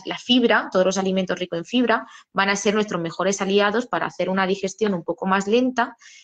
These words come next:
y que los, eh, eh, y, y que esa glucosa que está, eh, man-, dentro de los hidratos de carbono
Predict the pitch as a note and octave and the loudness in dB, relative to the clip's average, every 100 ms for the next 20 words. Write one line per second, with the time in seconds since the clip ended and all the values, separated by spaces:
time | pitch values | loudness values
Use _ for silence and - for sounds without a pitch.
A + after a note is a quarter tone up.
0 | _ - A3+ A#3+ A#3 A3+ A3+ A3+ A3+ A3+ | _ -2 2 4 6 6 6 4 2 2
1 | G#3+ G#3 G#3 G3+ F#3+ G3 F3+ A3 A3 G#3+ | 4 4 2 0 0 -2 -4 -4 -2 -2
2 | G#3+ G#3+ G#3 A#3 A3+ E3+ E3+ - F#3+ G3 | 0 0 2 0 -2 -6 -8 -2 0 2
3 | G3+ F#3+ F#3+ F#3+ F#3+ - - G3 G3 G#3 | 0 -2 -2 -2 -4 -8 -14 -10 -2 -2
4 | G3 E3 - D#3 E3+ F3+ G#3 G#3 G#3+ G#3 | -2 -4 -6 -6 -6 -4 -2 0 0 0
5 | A3 | -2